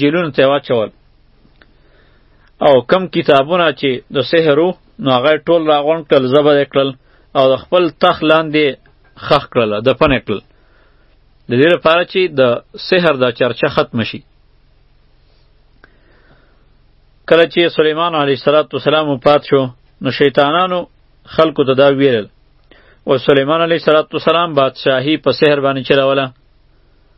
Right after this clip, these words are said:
خلکو سره هغه نه منله، وایي داسې به نه وي. وایي مونږ یې راته ثابته وه. د سلیمان علیه الصلاة والسلام د تخت نه لاندې کتابونه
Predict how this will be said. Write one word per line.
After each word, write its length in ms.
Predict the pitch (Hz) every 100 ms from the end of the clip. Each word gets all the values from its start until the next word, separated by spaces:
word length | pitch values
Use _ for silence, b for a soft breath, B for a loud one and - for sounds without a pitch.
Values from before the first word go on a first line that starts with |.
| _ _ _
خلکو 380 | - 156 160 151
سره 180 | - 131 127
هغه 100 | 160
نه 100 | 175
منله، 300 | 180 170 143
وایي 140 | 123
داسې 260 | 131 147 143
به 120 | 127
نه 80 | 131
وي. 100 | 160 - _ _ _ _ _ _
وایي 140 | 123
مونږ 180 | 127 175 156
یې 60 | 143
راته 160 | 123
ثابته 440 | 117 131 120 113 135
وه. 220 | 104 - _ _ _ _ _ _ _ _ _ _ _
د 80 | 135 -
سلیمان 360 | 139 135 160 175
علیه 200 | 160 151
الصلاة 300 | 151 151 147
والسلام 400 | 147 160 170 175 156
د 60 | 135 -
تخت 180 | 160 -
نه 120 | 139
لاندې 520 | 131 165 165 151 131 -
کتابونه 460 | 127 131 143 147